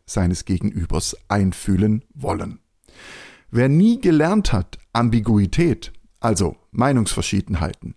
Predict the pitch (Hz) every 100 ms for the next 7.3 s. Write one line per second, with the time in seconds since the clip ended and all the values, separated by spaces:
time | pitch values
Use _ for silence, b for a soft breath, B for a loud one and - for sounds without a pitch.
0 | _ 110 123 - 117 - 107 101 92 139
1 | 143 - 98 - - _ _ - 151 135
2 | 120 107 101 110 - 107 - 156 - -
3 | - _ _ _ _ - 135 - - 87
4 | 78 - - - _ _ _ _ _ _
5 | _ _ _ _ _ _ - 107 - -
6 | 139 175 147 214 143 101 101 - _ _
7 | - 95 -